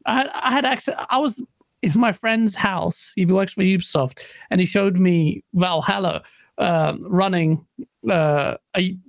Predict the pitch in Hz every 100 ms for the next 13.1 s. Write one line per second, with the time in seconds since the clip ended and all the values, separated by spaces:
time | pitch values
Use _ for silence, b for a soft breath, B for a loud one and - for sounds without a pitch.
0 | _ - - 254 226 254 202 277 302 330
1 | - - 320 277 269 220 185 180 190 170
2 | 180 180 180 185 170 165 190 233 165 139
3 | - - - B B B 214 226 226 262
4 | 254 220 220 190 202 185 180 180 190 165
5 | 156 151 139 147 160 190 202 175 135 -
6 | - b b b b 180 165 160 - -
7 | - 180 170 156 135 - _ B B -
8 | 202 180 170 180 - 185 185 185 220 -
9 | B B 226 220 - 240 254 262 190 302
10 | - 240 - 349 226 240 311 269 269 -
11 | 262 247 240 226 226 190 208 269 226 208
12 | 247 254 247 285 - - 311 349 - -